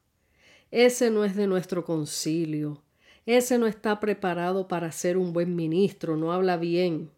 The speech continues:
Uy, no, ese tiene un pasado muy feo. No nos podemos mezclar con ese tipo de personas". Estos son comentarios, hermanos, que sinceramente en vida real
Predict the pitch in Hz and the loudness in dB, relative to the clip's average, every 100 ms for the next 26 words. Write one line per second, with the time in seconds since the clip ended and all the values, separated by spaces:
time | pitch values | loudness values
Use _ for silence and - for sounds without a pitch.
0 | _ 226 285 269 185 170 190 180 147 - | _ 2 4 4 2 2 2 2 -2 -10
1 | _ - _ 202 202 233 233 254 240 214 | _ -20 _ 0 2 2 2 0 0 -2
2 | 196 202 226 226 208 202 - 170 180 190 | -2 -2 0 2 2 0 -2 0 2 2
3 | 151 143 - _ _ _ _ _ _ 202 | 0 -6 -16 _ _ _ _ _ _ 2
4 | 208 240 247 233 226 240 247 220 196 - | 4 4 4 2 4 2 2 2 0 -2
5 | 190 202 220 226 196 196 - 208 208 208 | 0 0 0 0 0 0 -2 -2 -2 -2
6 | 208 190 180 165 - 180 185 254 311 339 | -2 0 -2 -4 -4 -2 -2 -4 -2 0
7 | 320 269 202 175 196 208 254 247 214 196 | 0 0 0 -2 -2 0 0 0 0 0
8 | 220 240 240 - 196 180 - - - - | -2 -2 -2 0 2 2 -2 -18 -20 -20
9 | - _ - - - 214 180 190 196 202 | -20 _ -20 -16 0 2 2 0 0 2
10 | 208 240 247 269 269 262 - 190 170 160 | 2 2 0 -2 0 -2 -2 -2 -2 0
11 | 175 175 175 165 165 165 196 285 | 0 0 -2 -2 0 0 -2 -4